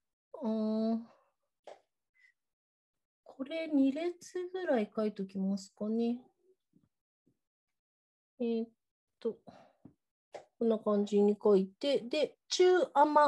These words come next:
覆いっていうのが次のところに来るのがこれですね。これが、うわ、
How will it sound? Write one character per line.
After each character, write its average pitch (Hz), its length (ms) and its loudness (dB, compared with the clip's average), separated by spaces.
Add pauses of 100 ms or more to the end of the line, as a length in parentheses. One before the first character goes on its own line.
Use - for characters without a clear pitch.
(120)
覆 247 320 2
い 302 200 -6
っ - 140 -20
て 240 80 -4
い 226 120 0
う 214 100 -2
の 202 180 0
が 294 260 0 (340)
次 240 320 0
の 202 200 2
と - 260 -14
こ 180 140 -2
ろ 180 100 2
に 175 80 0
来 190 140 -6
る 175 100 -2
の 170 220 -4
が 175 100 -10
こ - 160 -2
れ 208 180 4
で 226 140 -4
す - 220 -10
ね。 175 260 -4 (2000)
こ 233 80 -6
れ 226 180 -4
が、 214 240 -4 (100)
う 202 60 -6
わ、 - 180 -6